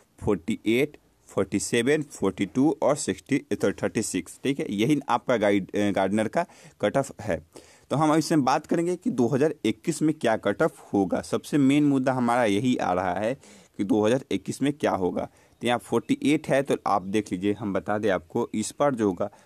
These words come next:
पैंतालीस से लेकर अड़तालीस के बीच ही आपका कट ऑफ रहने वाला है,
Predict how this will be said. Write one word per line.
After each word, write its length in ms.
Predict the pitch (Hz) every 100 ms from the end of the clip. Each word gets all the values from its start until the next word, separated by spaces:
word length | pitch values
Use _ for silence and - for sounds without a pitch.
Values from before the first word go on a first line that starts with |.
| _ -
पैंतालीस 720 | 113 113 - 123 123 143 156
से 180 | - 135
लेकर 460 | 127 120 - 87 -
अड़तालीस 540 | - 101 120 113 139 -
के 100 | 107
बीच 260 | 110 101
ही 80 | 131 92
आपका 300 | 98 - 107
कट 240 | - 92
ऑफ 160 | 113 -
रहने 180 | 95 90
वाला 240 | 87 87
है, 140 | 87